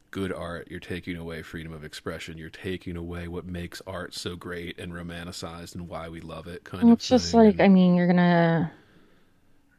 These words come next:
Speaker 2: you can't just start claiming, like, uh,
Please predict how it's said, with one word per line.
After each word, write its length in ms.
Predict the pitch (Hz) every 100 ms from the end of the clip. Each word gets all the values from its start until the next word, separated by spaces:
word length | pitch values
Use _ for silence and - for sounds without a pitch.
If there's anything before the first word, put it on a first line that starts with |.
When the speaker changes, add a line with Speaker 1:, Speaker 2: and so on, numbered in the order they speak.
| _ _ _ _ _ _ _ -
Speaker 2:
you 280 | - 202 185
can't 300 | - 202 185
just 160 | 180
start 260 | - 160 -
claiming, 520 | - 160 151 139 147
like, 340 | - - 127
uh, 340 | - - -